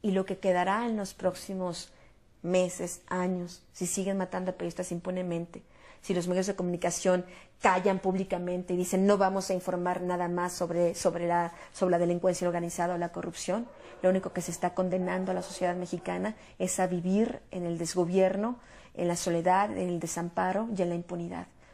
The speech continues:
Me parece que no se termina todavía de entender que no es posible que exista una democracia si no hay una prensa libre.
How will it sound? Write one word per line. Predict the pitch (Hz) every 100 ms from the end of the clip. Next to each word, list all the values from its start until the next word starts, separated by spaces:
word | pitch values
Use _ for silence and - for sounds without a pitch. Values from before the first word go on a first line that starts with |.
| -
Me | 180
parece | 180 175 175 - 190
que | 202 180 175 - - - -
no |
se | 196 220
termina | 190 190 202
todavía | 196 196 185 185
de |
entender | 185 185 180 175 180 180 - - - -
que | - 190 -
no | 202 220 226
es | 226 226
posible | - 190 - 190 170 170 - - -
que | -
exista | 175 - 190 - 190 -
una | 202 175
democracia | 170 175 170 185 180 - 233 247 - - - -
si | - 202
no | 185 185
hay | 185
una | 185 180 175
prensa | 175 170 170
libre. | 160 156